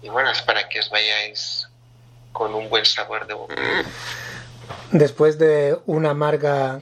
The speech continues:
Speaker 2: conversación sobre muertes, guerras, genocidios que llevan años y que parece que nunca van a acabar.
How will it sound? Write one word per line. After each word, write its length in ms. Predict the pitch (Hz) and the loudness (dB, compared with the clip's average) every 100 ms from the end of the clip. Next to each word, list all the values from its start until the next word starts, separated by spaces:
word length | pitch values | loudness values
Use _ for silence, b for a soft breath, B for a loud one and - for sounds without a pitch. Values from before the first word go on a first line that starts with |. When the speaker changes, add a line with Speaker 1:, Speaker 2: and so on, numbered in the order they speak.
| - | 0
Speaker 2:
conversación 1000 | 156 139 139 131 131 147 143 139 139 - | 0 2 0 0 0 2 2 2 -2 -6
sobre 380 | - 123 127 | -2 2 4
muertes, 760 | 131 147 147 - 147 143 - - - | 6 4 4 4 4 4 -4 -12 -4
guerras, 720 | 131 139 139 139 143 - B B B B B B B - | 2 4 4 2 0 -8 B B B B B B B -6
genocidios 1120 | - 160 139 123 151 143 143 143 147 - - - - - | 4 6 4 2 0 4 4 4 0 -12 -16 -18 -16 0
que 180 | 131 127 | 2 6
llevan 300 | 143 143 143 | 6 6 4
años 580 | 170 196 185 - - - | 4 4 4 2 -6 -8
y 100 | - | -2
que 120 | 123 127 | 2 2
parece 380 | 127 156 139 | 4 2 2
que 120 | 123 127 | 0 -2
nunca 240 | 139 127 | 0 2
van 120 | 127 | 2
a 60 | 123 | 2
acabar. 400 | 123 123 123 | 4 4 4